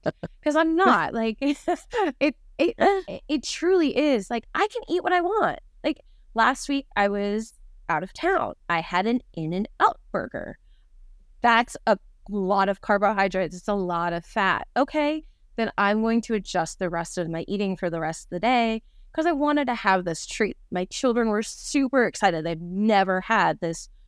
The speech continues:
Speaker 2: greasy In-N-Out burger, you know? So I'm, I don't,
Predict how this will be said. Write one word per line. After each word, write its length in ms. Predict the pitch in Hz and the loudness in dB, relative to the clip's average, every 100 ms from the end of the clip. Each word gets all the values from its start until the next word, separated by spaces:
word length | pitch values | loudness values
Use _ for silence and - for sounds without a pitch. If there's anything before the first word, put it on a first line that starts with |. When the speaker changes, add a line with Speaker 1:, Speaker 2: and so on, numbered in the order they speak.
| _ - | _ -10
Speaker 2:
greasy 640 | 180 156 180 220 - 175 - | -8 -6 -6 -6 -4 -4 -2
In-N-Out 500 | 175 165 165 170 - | -4 -2 -2 -4 -4
burger, 460 | 123 - - - - - - - 254 | -8 -6 -10 -12 -14 -20 -20 -10 -2
you 80 | |
know? 160 | 262 247 | 0 0
So 180 | 226 277 | 2 2
I'm, 180 | 269 269 - | 2 0 -2
I 80 | 254 | 0
don't, 320 | 285 302 | 2 0